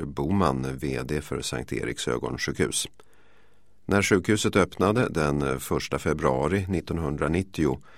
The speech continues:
samlades all den slutna ögonsjukvården till ett enda ställe. Ihop med den dåvarande klinikchefen, professor Björn Tengroth, gjorde Läns- och Riksnytts reporter Kristina Lundgren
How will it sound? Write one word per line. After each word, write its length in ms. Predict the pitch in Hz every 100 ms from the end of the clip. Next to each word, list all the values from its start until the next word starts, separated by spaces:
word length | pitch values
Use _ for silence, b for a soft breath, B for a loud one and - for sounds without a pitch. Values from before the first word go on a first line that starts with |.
| b -
samlades 840 | - 73 69 69 67 67 - -
all 480 | 73 67 65 73 78
den 200 | 82 80
slutna 560 | - - 71 - 76 67
ögonsjukvården 1040 | 69 65 67 69 - - 76 67 65 71
till 260 | - 85 92
ett 280 | - 64
enda 240 | - - -
ställe. 340 | - 90 80 - - - b b b b b b b -
Ihop 380 | 113 104 107 -
med 380 | 98 95 87 80
den 400 | 85 78 76 78
dåvarande 460 | 80 73 73 76
klinikchefen, 1040 | 73 82 82 - - 73 71 90 98 104 -
professor 580 | - 73 67 - 73 69
Björn 400 | 73 64 64 65
Tengroth, 680 | 92 71 64 78 104 - - -
gjorde 480 | 67 69 64 - -
Läns- 400 | 71 62 60 -
och 160 | -
Riksnytts 720 | - 65 - - - 58 - -
reporter 500 | 73 78 73 76 80
Kristina 460 | - 78 - 80
Lundgren 680 | 78 78 92 87 78 67 69